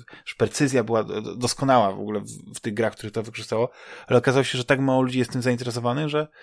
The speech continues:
że nawet taka drobna rzecz, która właściwie nic nie kosztowała, bo w niektórych grach dodawali za darmo, e, e, Motion Plus, sprawiło, że, że i tak zwyciężyła ta starsza, zwykła wersja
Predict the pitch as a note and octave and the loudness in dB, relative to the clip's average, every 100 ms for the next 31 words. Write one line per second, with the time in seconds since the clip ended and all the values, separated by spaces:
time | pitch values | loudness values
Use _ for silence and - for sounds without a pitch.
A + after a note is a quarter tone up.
0 | - - - - - - C3+ C#3 C#3 D3+ | -20 -20 -20 -20 -10 -2 0 0 2 2
1 | C3 C#3+ C#3+ C#3 C3 A#2 - A#2 A#2 - | 6 6 8 6 6 2 2 0 0 0
2 | B2+ B2+ A#2+ C3 B2 - B2 B2 A#2 A#2+ | 0 0 0 -2 -4 -4 2 2 4 -2
3 | A#2 A#2+ A#2+ A2+ A#2+ A2+ A2+ G#2+ G#2+ G#2+ | -4 -2 -2 0 2 6 4 4 0 2
4 | G#2 G#2 G#2+ G#2+ G#2 G2+ G#2+ A2 G2+ G2+ | 2 0 2 2 2 -4 -6 -6 -4 -6
5 | _ _ - - - - G2 G2+ G2+ G2+ | _ _ -20 -20 -16 -8 -2 -2 0 0
6 | G#2 G2+ G#2 B2 C#3 - _ _ _ _ | -2 -2 -4 0 0 0 _ _ _ _
7 | _ _ - - - C3 B2+ C#3+ B2+ C3+ | _ _ -18 -10 0 4 8 8 8 2
8 | B2+ C3 - - C3+ C3 A#2+ A#2+ B2+ B2 | 2 -4 -4 2 2 2 -6 -4 -2 0
9 | B2+ A#2+ A#2 - - A2+ - G#2+ G2+ A2 | 2 2 0 -2 0 2 0 -2 -2 -4
10 | - G#2 G#2+ - G#2+ G#2 G2+ | 0 0 0 -2 -2 -2 -4